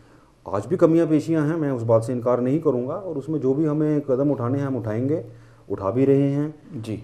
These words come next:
Speaker 1: और, अ, it will take some time, लेकिन हम लोग, अ, बड़ा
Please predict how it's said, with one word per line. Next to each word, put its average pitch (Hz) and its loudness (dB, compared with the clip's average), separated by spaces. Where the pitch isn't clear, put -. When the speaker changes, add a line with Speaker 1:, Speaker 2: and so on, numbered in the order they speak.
Speaker 1:
और, 123 2
अ, 135 -8
it 117 -10
will 123 -2
take 156 2
some 143 2
time, 113 0
लेकिन 120 -4
हम 127 -4
लोग, 127 -2
अ, 120 4
बड़ा 120 0